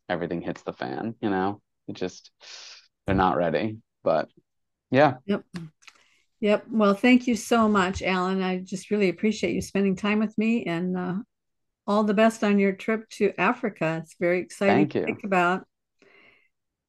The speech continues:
Speaker 2: So
Speaker 1: Yeah.
Speaker 2: maybe, maybe you can g-, give us an update when you get back.
Speaker 1: Yeah, and, uh, I'll, uh, I'll send you for the show notes. Um,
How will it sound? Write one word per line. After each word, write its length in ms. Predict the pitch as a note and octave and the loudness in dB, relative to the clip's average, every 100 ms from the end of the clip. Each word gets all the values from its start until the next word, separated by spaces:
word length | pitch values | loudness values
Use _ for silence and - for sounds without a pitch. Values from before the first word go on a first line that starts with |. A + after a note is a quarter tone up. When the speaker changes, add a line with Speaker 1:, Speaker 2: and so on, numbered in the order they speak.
| _ _ | _ _
Speaker 2:
So 240 | G3 E3 | -4 2
Speaker 1:
Yeah. 280 | C#3 C3 - | 6 6 4
Speaker 2:
maybe, 140 | G#3+ G3+ | 0 2
maybe 240 | F#3+ G3 G#3 | 4 4 4
you 140 | G3 | 4
can 340 | G3 F#3 F3+ - | 2 0 0 -6
g-, 120 | D3 | -8
give 200 | F#3 G3+ | -2 2
us 200 | G3 F#3+ | 2 0
an 120 | F#3 | -4
update 220 | G3 F#3+ | 0 0
when 120 | - E3+ | 0 -4
you 80 | |
get 160 | E3+ - | -4 -4
back. 320 | E3 E3+ D#3 - _ _ _ _ _ _ _ _ _ _ _ _ | -4 -4 -6 -14 _ _ _ _ _ _ _ _ _ _ _ _
Speaker 1:
Yeah, 400 | B2+ B2+ G#2+ F#2 - | 2 6 6 4 -4
and, 300 | A#2+ B2 B2+ A#2+ | 0 2 6 6
uh, 400 | A#2 A2 G#2+ - | 6 6 4 0
I'll, 300 | B2+ D3 D3+ | 2 4 6
uh, 320 | C#3 C3 A#2+ - | 4 4 0 -2
I'll 80 | |
send 240 | A#2+ C#3+ C#3+ | -8 -6 -4
you 80 | C3 | -2
for 100 | A#2 | 0
the 60 | |
show 240 | G#2 A2 G#2+ | 0 -2 -2
notes. 520 | G#2 F#2+ F2 - - | -2 -4 -6 -12 -8
Um, 640 | C#2 F2 F2 E2 E2 E2 | -4 -2 -2 -4 -8 -10